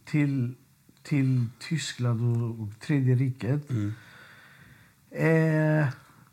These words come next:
Speaker 1: för att nå-, någonstans så var... Så var, var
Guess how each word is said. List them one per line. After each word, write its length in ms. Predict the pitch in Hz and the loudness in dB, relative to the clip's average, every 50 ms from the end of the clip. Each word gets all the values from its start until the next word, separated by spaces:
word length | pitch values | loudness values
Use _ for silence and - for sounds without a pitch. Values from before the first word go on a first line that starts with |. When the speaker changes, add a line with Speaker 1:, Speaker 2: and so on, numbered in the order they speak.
| _ _ _ _ _ _ - - _ - - - | _ _ _ _ _ _ -20 -20 _ -16 -14 -10
Speaker 1:
för 220 | - - 214 196 | 0 2 4 4
att 200 | 202 202 175 170 | 6 4 4 4
nå-, 340 | 175 220 226 220 226 233 - | 4 4 4 4 2 2 2
någonstans 640 | 185 180 185 202 202 233 208 - - 233 220 196 147 | 4 4 4 6 4 4 2 0 -2 -2 0 0 0
så 120 | - - 165 | 0 2 2
var... 340 | 175 214 202 190 175 175 | 2 2 0 -2 -4 -6
Så 160 | 147 - - 170 | -6 -2 0 0
var, 240 | 175 202 214 202 | 2 2 2 0
var 340 | 185 175 170 175 185 220 208 | 0 0 0 2 2 2 0